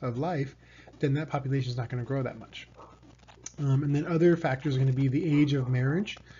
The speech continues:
Um, that's gonna tell how many babies are gonna be had and how fast the population will grow. And of course, nutrition, because if you don't have, we mentioned in previous videos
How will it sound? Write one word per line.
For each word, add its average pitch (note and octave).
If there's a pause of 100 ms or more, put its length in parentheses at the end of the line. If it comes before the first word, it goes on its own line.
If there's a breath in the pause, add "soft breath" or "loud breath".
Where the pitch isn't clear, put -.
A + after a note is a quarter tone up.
(300 loud breath)
Um, B2
that's C3+
gonna C#3
tell C#3
how C3
many C3+
babies C3
are C3+
gonna B2
be A#2
had C#3+
and C#3+
how A#2+ (280)
fast C3+
the C#3
population B2+
will A#2
grow. A#2 (880)
And C3+
of C3
course, -
nutrition, C#3 (460 loud breath)
because C#3
if C#3
you C#3+
don't C#3+
have, C#3+
we B2+
mentioned C#3
in C3
previous F3+
videos B2